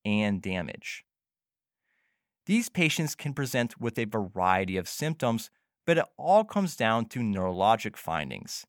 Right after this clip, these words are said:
headache, memory loss, dizziness, meningismus, altered mental status, movement disorders, aphasia or dysarthria,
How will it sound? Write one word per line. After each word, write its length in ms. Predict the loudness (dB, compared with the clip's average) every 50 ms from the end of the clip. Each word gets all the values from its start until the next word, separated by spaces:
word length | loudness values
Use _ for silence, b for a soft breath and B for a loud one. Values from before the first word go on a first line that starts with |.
| _ _ _ _ _ _ _
headache, 640 | -8 -2 0 2 4 4 4 4 4 2 -4 -14 -20 _ _ _
memory 420 | -6 -4 -2 0 0 0 0 -2 0
loss, 640 | 2 4 6 6 6 4 4 2 -2 -8 -10 -14 _ _ _ _ _
dizziness, 760 | -4 -4 -4 -2 0 0 2 2 2 2 0 -2 -6 -10 -12 -16 _ _ _ _ _ _
meningismus, 1040 | 0 0 0 0 -2 -2 -2 -2 -2 -2 -2 -2 -2 0 0 0 -2 -4 -8 -10 -12 _ _ _ _ _ _ _ 2
altered 320 | 2 2 2 0 -2 0
mental 320 | 0 0 0 0 -2 -6 -6
status, 680 | -6 0 4 4 6 6 4 2 -2 -4 -8 -10 -12 -16 _ _ _ _ _ _
movement 480 | -2 0 0 0 0 0 -2 -2 -2
disorders, 840 | -4 -6 -6 -6 -4 -2 -2 -2 0 0 -2 -2 -2 -2 -4 -8 -12 -10 -8
aphasia 840 | -8 -8 -8 -10 -4 0 0 2 2 0 -2 -2 0 0 0 0 0
or 120 | -2 -6 -8
dysarthria, 800 | -8 -10 -10 -2 0 0 0 0 -2 -2 0 2 2 2 0